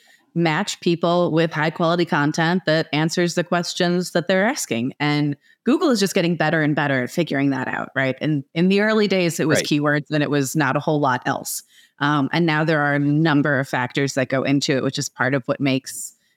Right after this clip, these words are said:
Speaker 1: S E O so tricky. But yeah, at the end of the day, it comes down to the fact that they're just trying to help people find the content that answers their questions. So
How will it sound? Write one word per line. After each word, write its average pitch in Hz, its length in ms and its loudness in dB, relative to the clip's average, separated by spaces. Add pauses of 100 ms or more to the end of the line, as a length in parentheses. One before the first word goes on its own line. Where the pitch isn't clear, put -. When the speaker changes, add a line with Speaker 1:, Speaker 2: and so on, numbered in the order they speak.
(120)
Speaker 1:
S 135 240 -2
E 165 120 2
O 135 80 0
so 139 220 -2
tricky. 143 640 -2
But 143 260 0
yeah, 220 340 0
at 160 160 -4
the 196 120 2
end 208 160 4
of 196 60 -2
the 202 100 0
day, 214 280 0
it 147 160 -2
comes 170 260 -2
down 175 240 0
to 170 80 -2
the 143 100 -2
fact 151 340 -4
that 147 200 0 (420)
they're 220 160 0
just 220 240 0
trying 202 340 0
to 185 120 -2
help 165 240 0
people 160 260 0
find 147 300 -2
the 139 40 -4
content 135 560 -2
that 135 100 -2
answers 131 380 -4
their 107 120 -14
questions. 107 600 -6
So 135 280 0